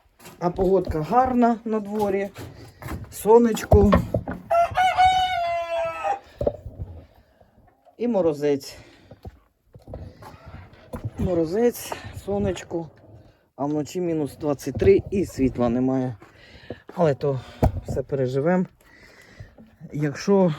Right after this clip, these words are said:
у вас є друзі в, в городі і немає у них отоплення, я вам запрошувала, приїжджайте до нас, у нас пічне отоплення, навіть якщо світла немає, тепло все одно є.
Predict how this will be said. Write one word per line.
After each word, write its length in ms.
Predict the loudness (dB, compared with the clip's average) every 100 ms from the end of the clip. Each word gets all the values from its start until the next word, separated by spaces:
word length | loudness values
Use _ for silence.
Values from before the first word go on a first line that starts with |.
| -2
у 60 |
вас 320 | 0 2 2 0
є 120 | 0
друзі 380 | 2 0 2 0
в, 260 | -2 -10
в 160 | -14 -8
городі 680 | 0 4 4 2 2 0 -2 -10 -18 -18 -20 -20 -20 -20 -20 -20 -16 -8
і 60 |
немає 440 | -4 2 4 4 4
у 140 | 4
них 220 | 2 2 8 8 8
отоплення, 800 | -2 -4 -4 0 0 2 2 0 0 -4 -16 -18 -16 -2 -2 -2 -10 -12 -16 -18 -8
я 240 | 0 2 2
вам 200 | 0 -6 -8
запрошувала, 760 | 2 2 4 2 2 2 4 2
приїжджайте 720 | 2 -2 0 2 2 2 -4
до 140 | -2
нас, 300 | 0 -2 -2
у 40 | -2
нас 220 | -2 -4
пічне 400 | -8 -4 -2 -2
отоплення, 600 | -2 -4 0 0 2 2
навіть 200 | 4 4
якщо 320 | 2 -2 -6
світла 380 | -8 -10 -6 -4
немає, 480 | -2 2 4 4 2 -6 -20 -20 -20 -12
тепло 400 | -8 -2 0 0 -4 -14
все 220 | 0 2
одно 280 | 2 2 2
є. 260 | 0 -2